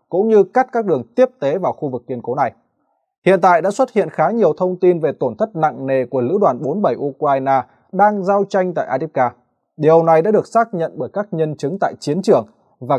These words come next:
cả truyền thông dòng chính của Mỹ. Kiev nhận tin dữ, lữ đoàn bốn bảy bị bao vây, thiếu đạn dược. Cách đây ít ngày, Tổng thống Zelensky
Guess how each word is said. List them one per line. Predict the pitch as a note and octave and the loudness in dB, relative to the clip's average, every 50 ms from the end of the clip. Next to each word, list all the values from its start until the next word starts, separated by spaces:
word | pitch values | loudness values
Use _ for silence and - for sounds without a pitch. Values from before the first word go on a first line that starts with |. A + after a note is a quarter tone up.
| - _ _ | -4 _ _
cả | - D#3+ B2 A2 - | 0 0 0 0 -2
truyền | - C3+ A#2+ | -8 -10 -8
thông | - C#3 C3+ C3 A#2 | -6 -6 -6 -6 -4
dòng | B2 B2 A2 G2 | -4 -6 -6 -6
chính | - C3 C3 D#3+ | -6 -6 -6 -4
của | E3+ - A#2 | -4 -4 -4
Mỹ. | A2 A#2 C#3 D#3 D3+ _ _ _ _ _ _ _ _ _ _ _ _ _ _ - - - - - - - - - - - - - - - - - - - - - - - - - - - _ - | -4 -4 -6 -6 -8 _ _ _ _ _ _ _ _ _ _ _ _ _ _ -20 -18 -16 -14 -12 -12 -12 -10 -10 -10 -10 -10 -10 -12 -12 -14 -14 -14 -16 -16 -18 -20 -20 -20 -20 -20 -16 _ 4
Kiev | F3 F#3 G3 A3 B3+ A#3 - | 6 6 6 6 4 0 0
nhận | C#3+ C#3 E3+ D3 - - | 2 4 4 2 2 2
tin | - E3 D#3+ C#3+ | 4 4 6 6
dữ, | C#3 E3 G3 A#3 G#3+ - - _ _ _ _ _ _ | 6 6 6 6 4 0 -6 _ _ _ _ _ _
lữ | D3+ D#3+ G#3 C4 D4 | 6 6 8 8 8
đoàn | A#3 A#3 F#3+ F3 E3 D#3 D3 E3 | 8 8 6 6 6 4 4 4
bốn | D3+ F3+ A#3+ A#3 | 4 4 6 6
bảy | F#3+ C3+ A2+ A2 | 4 4 4 4
bị | C3 C#3+ D#3 | 2 2 2
bao | - D#3+ D3 C#3+ C#3 | 2 2 4 4 4
vây, | B2+ C#3+ C#3 B2+ - _ _ _ _ _ | 4 4 4 2 0 _ _ _ _ _
thiếu | - D3 D#3 G3+ | 0 2 4 4
đạn | A2 - B2+ | 2 0 -2
dược. | A2 A#2+ A2 - _ _ _ _ _ _ _ _ _ _ _ _ _ _ _ _ _ _ _ _ _ _ _ _ _ _ _ _ _ _ _ _ - | -4 -6 -6 -6 _ _ _ _ _ _ _ _ _ _ _ _ _ _ _ _ _ _ _ _ _ _ _ _ _ _ _ _ _ _ _ _ 0
Cách | C#4 D4 | 2 4
đây | C4 B3+ A#3+ | 6 6 6
ít | B3+ C#4+ A3+ - | 4 4 2 4
ngày, | F3+ D#3 C#3+ C3 - _ _ _ _ - | 4 4 4 2 -2 _ _ _ _ 0
Tổng | E3+ E3 | 2 2
thống | F3 G#3 A3+ | 2 2 2
Zelensky | A3+ A3+ G3+ F#3 E3+ - - - F3 E3+ | 4 4 4 4 2 -2 -2 0 0 0